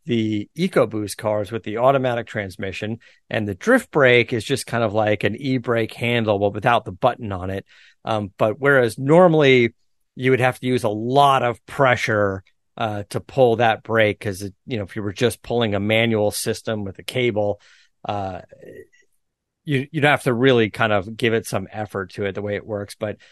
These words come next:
um, this is an electronic brake. So the handle that's in there feels mechanical, has tension on it,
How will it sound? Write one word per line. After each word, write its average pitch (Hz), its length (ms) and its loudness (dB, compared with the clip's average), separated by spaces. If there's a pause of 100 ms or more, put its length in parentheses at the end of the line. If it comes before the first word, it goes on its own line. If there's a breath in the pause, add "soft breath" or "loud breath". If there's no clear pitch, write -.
(180 soft breath)
um, 104 440 -4
this 196 280 2
is 131 120 -6
an 113 100 -2
electronic 110 640 -2
brake. 104 320 -6
So 110 220 -2
the 101 80 -8
handle 151 580 2
that's 110 240 0
in 139 260 -2
there 101 360 -2 (260 soft breath)
feels 190 600 4
mechanical, 104 640 -2
has 160 480 0
tension 113 480 -6
on 104 240 -4
it, 101 180 -6